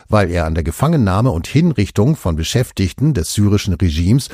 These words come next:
und ihm nahestehenden Personen beteiligt war. Er gehörte zur Terrormiliz Jabhat al-Nusra, die zur Tatzeit zweitausenddreizehn von Emir Amur Muhammad al-Jaulani angeführt wurde,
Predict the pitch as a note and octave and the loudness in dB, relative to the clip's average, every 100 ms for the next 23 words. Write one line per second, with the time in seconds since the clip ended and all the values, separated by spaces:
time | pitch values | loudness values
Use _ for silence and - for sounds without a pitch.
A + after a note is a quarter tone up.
0 | - - F3 C3+ A2 G2 F#2 - A2 G#2 | -8 -2 -2 0 2 2 0 0 0 2
1 | G2+ G2 G2 G2+ D#3+ B1+ C#2 - - D2 | 2 0 0 2 2 0 -4 -8 -10 -10
2 | - D2 - - _ _ _ - G2+ E2+ | -10 -10 -10 -14 _ _ _ -2 0 2
3 | F2 F#2 F2 - D#2 - C3+ B2 G2 F2+ | 0 0 -2 -4 -6 -2 0 2 2 2
4 | F#2 D#3+ - - D2+ D#2+ F2 F#2 G2 G#2+ | 2 0 -2 -4 -2 -2 -4 0 2 4
5 | D3 F2+ F2 D2 - - - A2 - G#2 | 4 2 0 -2 -6 -8 -2 -2 0 0
6 | - D3+ - A#2+ C#3 - - E2+ E2+ E2 | 0 -2 0 0 0 0 -2 -2 -2 -4
7 | F2+ E2+ B2+ - A2 F#2+ - D#2 D#2+ F2+ | -2 -2 -2 0 0 0 -2 -6 -4 -2
8 | G2+ G#2+ F#2+ E2+ F#2+ A2 A#2 G2+ A2 G#2+ | 0 2 0 0 0 2 2 2 2 2
9 | G2 G#2 C3 - D#2 F#2 A2 F#2+ D2+ D#2+ | 2 0 -2 -2 -2 0 2 0 -2 -2
10 | F2 G#2 A2+ B2+ D#3+ A#2+ - E2+ - F2+ | 0 0 0 0 -2 -2 -2 -2 -2 -2
11 | D2 C#2 | -2 -4